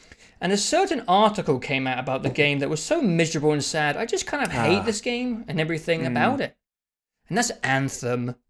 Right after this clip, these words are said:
Speaker 1: Um,
Speaker 2: Did you
Speaker 1: I,
Speaker 2: even play Anthem?
Speaker 1: I played two hours of Anthem.
Speaker 2: Oh, you did?
Speaker 1: So
Speaker 2: Okay, I didn't
Speaker 1: I
Speaker 2: know that.
Speaker 1: kind of feel like I'm cheating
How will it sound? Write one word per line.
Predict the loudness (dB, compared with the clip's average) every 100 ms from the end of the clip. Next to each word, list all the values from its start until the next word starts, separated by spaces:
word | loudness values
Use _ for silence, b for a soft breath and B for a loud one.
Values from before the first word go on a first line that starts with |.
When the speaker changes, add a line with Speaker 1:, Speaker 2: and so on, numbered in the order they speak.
| -20 -20 _ _
Speaker 1:
Um, | -6 -4 -4 -6 -8
Speaker 2:
Did | 2
you | 6
Speaker 1:
I, | 8 6
Speaker 2:
even | 6 4
play | 4 4 4
Anthem? | 0 -2 -4 -4 -10 -6
Speaker 1:
I | 0 2
played | 2 -2 0
two | -2 2
hours | 4 4 2 -2 -10
of | -8 -6
Anthem. | -6 0
Speaker 2:
Oh, | 0
you | 2
did? | 2
Speaker 1:
So | 2 -2
Speaker 2:
Okay, | -6 -6
I | -4
didn't | -2 0
Speaker 1:
I |
Speaker 2:
know | 0
that. | 2
Speaker 1:
kind | 2
of | 2
feel | 4
like | 4 4
I'm | 2 0
cheating | 0 0 0 -2 -6